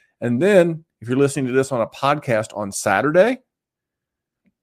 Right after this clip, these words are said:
hit pause, go over and listen to the Dynasty War Zone. Subscribe to that. Subscribe to both channels. It goes a tremendous way toward helping me out.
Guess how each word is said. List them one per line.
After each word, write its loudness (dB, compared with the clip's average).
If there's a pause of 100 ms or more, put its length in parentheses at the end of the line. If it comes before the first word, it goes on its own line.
(140)
hit 2
pause, 4
go 2
over 2
and -2
listen -2
to 2
the -2
Dynasty 0
War 2
Zone. -2
Subscribe -2
to 0
that. -2
Subscribe -2
to -2
both 2
channels. -2 (420)
It 2
goes 4
a 2
tremendous -2
way 2
toward -2
helping -2
me -4
out. -4